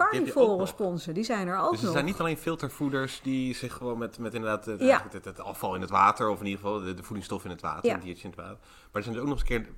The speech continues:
Speaker 1: vlees... Maar hoe, hoe, hoe eet ze dan vlees als ze stilzitten op, op een bepaalde plek?
Speaker 2: Nou, het is net zoals met de vleesetende planten, maar het bijzondere van deze groep is,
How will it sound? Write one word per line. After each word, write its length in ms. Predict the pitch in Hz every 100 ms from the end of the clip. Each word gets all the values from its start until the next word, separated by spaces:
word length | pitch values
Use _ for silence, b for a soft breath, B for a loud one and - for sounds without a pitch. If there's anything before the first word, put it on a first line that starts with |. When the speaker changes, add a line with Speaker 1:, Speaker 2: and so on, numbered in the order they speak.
| - -
Speaker 1:
vlees... 300 | - 123 -
Maar 120 | 104
hoe, 140 | 127
hoe, 360 | - 117 90 -
hoe 200 | 104 104
eet 80 | 110
ze 60 |
dan 140 | 104 -
vlees 240 | 147 113
als 100 | 95
ze 100 | 98
stilzitten 460 | - 143 104 - 85
op, 160 | -
op 160 | - 98
een 60 | 92
bepaalde 260 | 95 92
plek? 200 | 110 117 - - -
Speaker 2:
Nou, 280 | - - -
het 120 | - 220
is 140 | 226
net 160 | 262 294
zoals 180 | 202
met 160 | 190 175
de 80 | 170
vleesetende 640 | 190 180 - - - 180
planten, 640 | 170 269 247 185 165 170 214
maar 100 | 208
het 100 | 180
bijzondere 440 | 202 302 349 269
van 140 | 202
deze 220 | 180 170 -
groep 240 | 269 269
is, 280 | 285 330